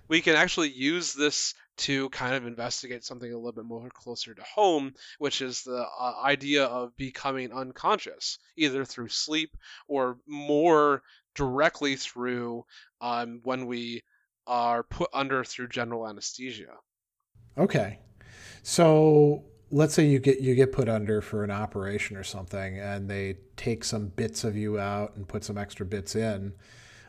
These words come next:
Speaker 2: Um,
Speaker 1: Mm-hmm.
Speaker 2: obviously, there's a change taking place. And what, what is the worry there, that you've gone from being conscious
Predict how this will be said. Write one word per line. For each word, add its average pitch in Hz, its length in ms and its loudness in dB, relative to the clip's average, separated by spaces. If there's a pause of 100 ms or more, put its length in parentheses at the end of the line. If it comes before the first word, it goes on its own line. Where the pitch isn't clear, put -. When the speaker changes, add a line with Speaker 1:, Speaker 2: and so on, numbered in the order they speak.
(140)
Speaker 2:
Um, 104 300 -2
Speaker 1:
Mm-hmm. 107 80 -6
Speaker 2:
obviously, 123 400 2
there's 107 180 -2
a 98 60 -8
change 175 400 2
taking 101 300 -6
place. 101 580 -8 (480)
And 107 560 -2 (120)
what, 135 240 4
what 147 120 10
is 127 140 10
the 123 80 6
worry 127 320 8
there, 98 240 0
that 98 320 -2 (260)
you've 110 280 -4
gone 113 300 0
from 104 280 -2
being 135 380 6
conscious 131 800 0